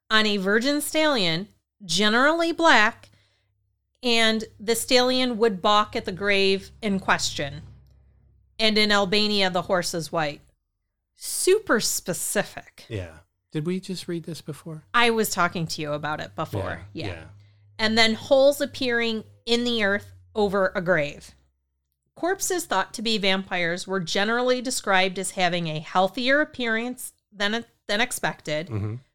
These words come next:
Speaker 1: They were plump and showing little or no signs of decomposition. In some cases, suspected graves were opened.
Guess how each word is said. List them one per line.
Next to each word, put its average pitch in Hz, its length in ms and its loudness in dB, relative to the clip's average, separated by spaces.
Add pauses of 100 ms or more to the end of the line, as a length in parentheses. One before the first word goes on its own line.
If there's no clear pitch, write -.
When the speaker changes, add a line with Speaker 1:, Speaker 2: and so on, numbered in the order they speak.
(180)
Speaker 1:
They 196 100 0
were 190 140 2
plump 220 580 -4 (580)
and 226 120 0
showing 226 340 0 (100)
little 294 300 4
or 285 100 4
no 254 200 0
signs 214 360 -4
of 185 140 -6
decomposition. 170 960 -8 (400)
In 240 160 -2
some 285 240 -2
cases, 220 680 -4
suspected 214 720 -6
graves 208 440 0
were 214 340 -2
opened. - 520 -2